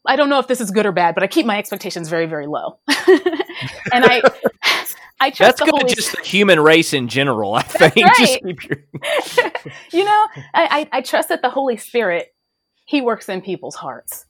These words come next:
Speaker 1: You know, he works in large groups, he works in individuals, and he can do things that I can't do. And I know that if I am willing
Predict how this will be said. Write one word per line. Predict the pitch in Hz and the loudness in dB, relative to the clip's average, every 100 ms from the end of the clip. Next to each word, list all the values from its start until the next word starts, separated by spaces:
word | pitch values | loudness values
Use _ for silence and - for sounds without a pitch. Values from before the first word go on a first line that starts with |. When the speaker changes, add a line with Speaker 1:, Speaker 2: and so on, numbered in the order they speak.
| _ _ - | _ _ -10
Speaker 1:
You | |
know, | 180 175 | -8 -4
he | 233 | -4
works | 214 202 - | -4 -6 -8
in | 196 | -8
large | 190 175 170 | -8 -8 -4
groups, | 240 370 | -2 -4
he | - 175 | -8 -6
works | 180 - | -8 -8
in | 180 | -12
individuals, | 202 185 170 190 220 262 - _ _ _ _ _ | -10 -10 -8 -8 -6 -10 -12 _ _ _ _ _
and | 254 | -6
he | 285 330 | -4 -2
can | 339 | -4
do | 285 | -4
things | 262 240 226 | -4 -6 -4
that | 202 | -6
I | 196 | -6
can't | 202 180 180 | -8 -12 -12
do. | 170 175 _ _ _ _ _ - | -12 -16 _ _ _ _ _ -8
And | 226 | -4
I | 214 | -2
know | 214 208 262 | -2 -4 -2
that | 202 175 175 - _ _ _ _ _ _ - | -2 -2 -4 -8 _ _ _ _ _ _ -6
if | 269 302 | -4 -2
I | 294 | -4
am | 254 226 | -4 -4
willing | 226 233 180 180 - | -6 -6 -8 -12 -16